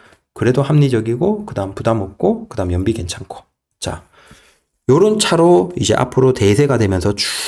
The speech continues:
다 가는 거예요. 그리고 우리가 득지득지 발라서 고급, 고급, 좋아요, 좋아요 이런 시장은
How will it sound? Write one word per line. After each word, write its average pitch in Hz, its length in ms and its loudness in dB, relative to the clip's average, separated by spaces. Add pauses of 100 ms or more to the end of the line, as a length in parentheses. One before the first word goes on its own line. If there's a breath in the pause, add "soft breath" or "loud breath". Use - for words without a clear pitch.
(140)
다 - 140 -6
가는 98 400 -4
거예요. - 260 -12 (460)
그리고 143 280 4
우리가 107 280 2
득지득지 104 440 -4
발라서 107 340 0
고급, 107 420 2
고급, 107 320 -2
좋아요, 104 340 0
좋아요 101 320 -2
이런 156 220 2
시장은 143 400 2